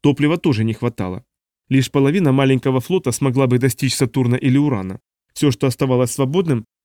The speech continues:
это затаиться и надеяться, что их не станут искать, пока призраки и Альянс заняты войной друг с другом.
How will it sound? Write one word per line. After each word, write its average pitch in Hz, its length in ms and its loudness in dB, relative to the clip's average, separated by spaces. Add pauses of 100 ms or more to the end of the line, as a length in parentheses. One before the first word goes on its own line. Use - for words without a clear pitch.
это 202 280 -4
затаиться 123 640 -2 (280)
и 135 120 -2
надеяться, 135 460 0
что - 180 -4
их 190 160 -2
не 135 80 -2
станут 127 340 -2
искать, 180 320 -4 (340)
пока 139 240 -2
призраки 131 500 -2
и - 140 -2
Альянс 151 460 -2
заняты 127 400 -2
войной 135 360 0
друг 127 280 -2
с 117 60 -14
другом. 104 400 -8